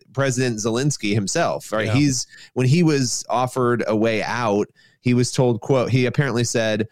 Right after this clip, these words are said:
Speaker 1: you know, the U S said, "Hey, we can get you out." He said, quote, "The fight is here. I need ammunition, not a ride." You know, that's the, that's been kind of the quote that's been out there. Um, but all the way down the line, I mean, we've seen regular citizens. There was a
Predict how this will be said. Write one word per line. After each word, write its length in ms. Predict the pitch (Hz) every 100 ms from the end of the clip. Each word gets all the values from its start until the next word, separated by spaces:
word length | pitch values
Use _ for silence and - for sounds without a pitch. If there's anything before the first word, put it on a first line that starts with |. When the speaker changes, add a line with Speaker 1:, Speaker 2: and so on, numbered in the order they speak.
| _
Speaker 1:
you 60 | -
know, 40 |
the 80 | 107
U 180 | 117 127
S 140 | 120
said, 120 | - 117
"Hey, 120 | 117
we 100 | 107
can 80 | 104
get 220 | 113 -
you 100 | 107
out." 300 | 110 107 - _ -
He 100 | 127
said, 260 | 123 110
quote, 280 | - 147 131
"The 80 | 113
fight 340 | - 151 147 -
is 180 | 120
here. 400 | - 135 135 127 -
I 120 | 127
need 200 | 131 127
ammunition, 720 | 113 120 120 113 117 117 110
not 200 | 107 107
a 40 |
ride." 600 | 101 98 98 87 69 69 - -
You 100 | 101
know, 60 |
that's 280 | 101 117 -
the, 180 | - 110
that's 240 | 98 117
been 220 | - 120 113
kind 160 | 120
of 60 | 107
the 80 | 98
quote 320 | - 120 104
that's 160 | 107
been 160 | - 104
out 260 | 82 107 107
there. 300 | 104 101 101 - - -
Um, 160 | 127 123
but 140 | 147
all 140 | 160 220
the 100 | 233
way 140 | 196
down 260 | 151 151 156
the 120 | 123
line, 500 | 110 127 196 98 -
I 60 | 107
mean, 160 | 120
we've 180 | 127 131
seen 380 | - 151 135 127
regular 580 | 104 127 127 139 127 123
citizens. 720 | - 117 117 120 113 113 117
There 120 | 117
was 180 | 113 113
a 260 | 107 101